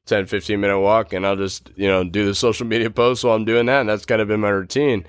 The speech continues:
Um, and, you know, the thing, that's kind of the thing is, like, I sacrifice a lot of things in my personal life so that way we can, you know, continue to grow the gym and,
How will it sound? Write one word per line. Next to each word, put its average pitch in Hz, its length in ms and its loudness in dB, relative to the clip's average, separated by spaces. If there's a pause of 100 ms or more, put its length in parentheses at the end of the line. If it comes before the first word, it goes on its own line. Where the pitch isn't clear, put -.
(300)
Um, 98 520 0
and, 104 400 0
you 117 100 -2
know, 110 140 2
the 101 60 -6
thing, 131 360 -2
that's - 460 -4
kind 135 180 0
of 117 60 2
the 104 80 0
thing 147 260 0
is, 110 160 -2
like, 104 140 0
I 104 100 2
sacrifice 117 520 0
a 104 60 0
lot 101 220 2
of 120 80 -2
things 104 380 -2
in 90 100 -4
my 90 200 0
personal 170 380 -2
life 104 240 2
so 101 140 -2
that 101 160 2
way 101 140 2
we 98 160 0
can, 95 320 -2 (580)
you 104 120 2
know, 95 120 2
continue 107 520 -2
to 95 340 2 (140)
grow 104 500 2
the 85 180 -10
gym 98 440 0
and, 85 280 -8